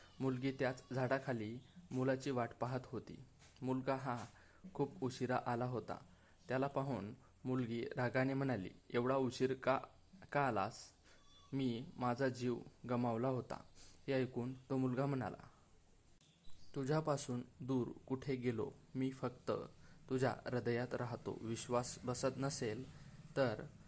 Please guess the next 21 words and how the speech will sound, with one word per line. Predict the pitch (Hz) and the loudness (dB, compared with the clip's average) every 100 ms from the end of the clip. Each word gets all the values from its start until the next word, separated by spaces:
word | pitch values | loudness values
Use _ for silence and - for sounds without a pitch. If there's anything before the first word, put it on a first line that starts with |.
| - - | -12 -2
मनाला | 127 131 127 | 2 4 2
विचार." | 139 120 - 101 - - - - - | 0 -2 -2 -4 -6 -14 -18 -16 -2
मुलाचे | 123 131 127 131 113 - - - - - | 2 4 2 0 -2 -2 -10 -18 -20 -8
आणि | 135 131 | -2 2
मुलीचे | 127 120 127 127 | 2 2 0 -2
हे | 135 147 143 - - - | 2 2 2 -8 -20 -6
प्रेमळ | 127 131 139 123 | 2 2 2 0
बोलणे | 120 123 123 - - - - - - | 2 4 2 0 -8 -18 -20 -20 0
ऐकून | 120 123 117 113 - - | 0 2 -2 -6 -6 -2
राग | 123 127 | 2 2
विसरून | 120 120 123 117 117 | 2 0 0 -2 -2
तिने | - - - 127 127 127 | -6 -12 -4 0 0 0
धावत | 131 117 123 - | 0 2 0 0
जाऊन | 110 113 - - - - | -4 -4 -12 -18 -20 -4
त्या | 139 | 0
मुलाला | 135 120 117 107 117 120 | 2 2 2 2 -2 -4
मिठी | 123 131 | -2 0
मारली. | 127 107 - - - - - - 131 | 0 0 -4 -10 -14 -20 -20 -6 -4
एके | 127 143 | 0 2
दिवशी | 143 131 131 135 | 2 0 -4 0
दोघेही | 123 113 131 131 104 | 2 4 4 4 0